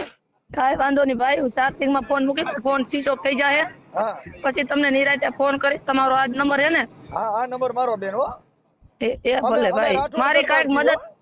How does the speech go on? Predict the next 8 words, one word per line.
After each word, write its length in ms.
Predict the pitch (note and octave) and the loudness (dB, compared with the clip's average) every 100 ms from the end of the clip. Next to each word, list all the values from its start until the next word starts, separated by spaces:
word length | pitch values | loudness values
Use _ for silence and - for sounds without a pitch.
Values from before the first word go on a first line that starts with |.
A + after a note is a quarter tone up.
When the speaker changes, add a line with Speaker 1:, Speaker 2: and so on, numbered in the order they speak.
| _ _ _ _ A#3 | _ _ _ _ -2
Speaker 1:
મારી 260 | C4 D4 | 0 2
મદદ 300 | C#4 C#4+ D4 - | 2 2 0 0
કાંઈક 200 | C#4 C#4 | -4 -2
થાય 160 | B3+ B3+ | -4 -2
તો 160 | C4 A#3+ | -2 -2
કરો, 240 | C4+ C#4+ | 0 0
મારો 220 | A#3 A#3 | 0 0
ભાઈ. 280 | G#3+ C3 G#3+ | 0 -2 -4